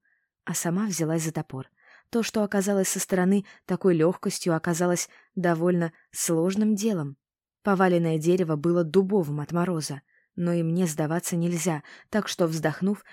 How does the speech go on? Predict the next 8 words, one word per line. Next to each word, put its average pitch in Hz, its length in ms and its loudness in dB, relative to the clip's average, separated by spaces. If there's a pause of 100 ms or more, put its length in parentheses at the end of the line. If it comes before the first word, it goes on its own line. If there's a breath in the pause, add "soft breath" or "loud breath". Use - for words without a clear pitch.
(120)
я 208 220 4
лупила 208 500 0
топором 190 400 -2
по 175 160 0
дереву, 170 380 2
что - 240 -4
есть 175 400 -2
силы. 147 400 -2